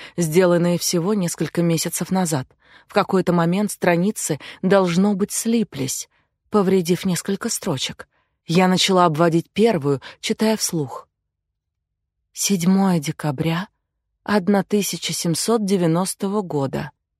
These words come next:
Мистер Бичем. Чёрная чемерица, двенадцать гран, по просьбе сестры мисс Элли Бичем». Я,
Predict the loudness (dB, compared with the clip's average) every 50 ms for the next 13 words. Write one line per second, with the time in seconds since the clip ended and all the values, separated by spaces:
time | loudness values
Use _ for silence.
0 | _ _ -4 -2 0 2 2 0 0 -4 -10 _ _ -6 -4 -4 -4 -4 -4 -4
1 | -4 -4 -4 -4 -6 -4 -4 -4 -6 -8 _ _ _ _ _ _ _ _ _ _
2 | _ _ _ _ _ _ _ _ _ _ -4 -2 0 2 2 2 2 2 0 0
3 | 0 0 -2 -2 -4 -6 -2 -2 0 0 0 0 -2 -2 -4 -4 -6 -4 -4 -4
4 | -4 -6 _ _ _ _ _ _ _ _ _ _ _ -12 -8 -4 -2 0 0 2
5 | 2 0 0 -2 -4 -6 -8 -8 -8 -8 -4 -2 0 0 0 0 0 -2 -4 _
6 | _ _ _ _ _ _ _ _ _ _ _ _ _ _ -4 -4 -4 _ -4 -2
7 | 0 0 0 -2 -2 -2 -2 -2 -2 -2 -4 -4 -6 -8 -6 -2 0 0 0 -2
8 | _ _ _ _ _ _ _ -4 0 2 2 2 0 -2 -6 _ _ _ -2 0
9 | 2 2 2 2 2 0 0 -2 -2 -6 -6 -6 -4 -4 -4 -4 -4 -10 -10 _
10 | _ _ _ _ _ _ _ _ _ _ _ _ _ _ _ _ _ _ _ _
11 | _ _ _ _ _ _ _ _ _ _ _ _ _ _ _ _ _ _ _ _
12 | _ -8 -4 -2 0 0 0